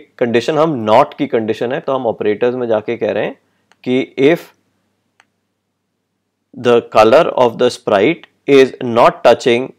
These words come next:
uh, the color of the platform, then change y by minus five,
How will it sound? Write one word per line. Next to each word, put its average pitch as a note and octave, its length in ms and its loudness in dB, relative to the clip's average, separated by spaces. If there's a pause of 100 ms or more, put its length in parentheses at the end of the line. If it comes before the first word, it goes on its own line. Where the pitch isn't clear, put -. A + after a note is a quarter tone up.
(120)
uh, A2 160 4
the A2 280 2
color A2+ 340 4
of G#2 80 -2
the G#2+ 160 -2
platform, B2+ 500 0 (280)
then C3 360 0 (1000)
change C#3 400 0
y A2+ 200 6
by B2+ 160 2
minus A2 440 -4
five, C3+ 220 -2